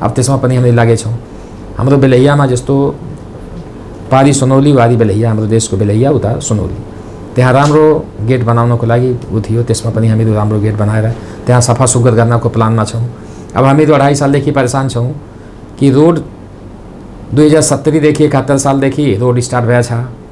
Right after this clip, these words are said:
दुई हजार बहत्तर सालदेखि इक्यासी पुगिहाल्यो, नौ सालमा रोड बन्न सकेन, चौबिस किलोमिटर, यो पनि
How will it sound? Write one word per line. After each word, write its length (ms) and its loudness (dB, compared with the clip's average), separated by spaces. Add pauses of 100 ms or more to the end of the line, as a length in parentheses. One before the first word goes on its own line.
दुई 80 0
हजार 140 2
बहत्तर 280 0
सालदेखि 500 0 (240)
इक्यासी 420 2
पुगिहाल्यो, 560 2
नौ 300 0
सालमा 400 0
रोड 220 0
बन्न 220 -2
सकेन, 460 -4 (320)
चौबिस 300 4
किलोमिटर, 440 -2
यो 100 4
पनि 300 -4